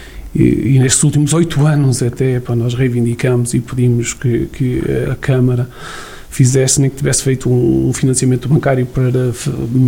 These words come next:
fazer a, a requalificação das vias viárias e, inclusive, nós até nos propusemos também a, a avalizar esse, esse, esse financiamento e até hoje, que foi uma, uma das promessas que o Sr. Presidente da Câmara fez há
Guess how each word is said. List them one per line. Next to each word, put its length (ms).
fazer 340
a, 340
a 40
requalificação 680
das 160
vias 220
viárias 440
e, 260
inclusive, 720
nós 180
até 220
nos 120
propusemos 880
também 340
a, 120
a 100
avalizar 520
esse, 300
esse, 420
esse 180
financiamento 760
e 240
até 180
hoje, 360
que 80
foi 100
uma, 180
uma 200
das 140
promessas 480
que 80
o 20
Sr. 120
Presidente 260
da 60
Câmara 260
fez 320
há 180